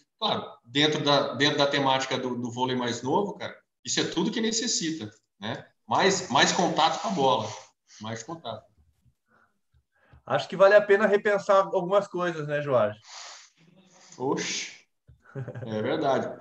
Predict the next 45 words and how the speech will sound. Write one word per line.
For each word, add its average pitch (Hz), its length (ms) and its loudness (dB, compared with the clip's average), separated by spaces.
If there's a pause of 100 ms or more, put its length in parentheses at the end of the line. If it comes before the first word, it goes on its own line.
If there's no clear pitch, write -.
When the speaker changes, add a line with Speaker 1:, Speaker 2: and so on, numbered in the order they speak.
(200)
Speaker 1:
Quando 143 160 4
acabava 156 380 8
o 175 80 4
treino 170 420 8
antes, 202 220 6
o 170 40 0
que 139 140 2
que 190 60 2
as 185 100 4
pessoas 165 400 -2
faziam 139 640 0
há 123 60 -4
um 123 120 -6
tempo 156 260 0
atrás, 135 340 2
Speaker 2:
É, 202 100 2
Speaker 1:
década 156 280 4
de 120 100 -4
Speaker 2:
pois 170 160 -2
Speaker 1:
oitenta, 156 180 2
Speaker 2:
é, 127 100 2
Speaker 1:
ainda 139 140 2
jogava 151 320 4
Speaker 2:
pois 151 140 4
Speaker 1:
dupla 180 240 4
Speaker 2:
é. - 40 4
Speaker 1:
ainda - 160 2
depois. 123 360 -4
Speaker 2:
Jogava 170 400 4
dupla, 160 420 2
Speaker 1:
Né? - 40 2
Speaker 2:
ficava 156 200 0
Speaker 1:
Mesmo 156 140 4
Speaker 2:
jogando 151 240 2
Speaker 1:
jogo. 139 280 4
Speaker 2:
dupla, 139 180 -6 (240)
que 151 100 -4
nem 165 160 4
os 180 120 6
malucos. 165 540 6 (200)
Speaker 1:
<laughs> - 280 -12 (160)
Que 127 80 6
nem 165 120 6
os 147 140 2
doidos. 135 680 2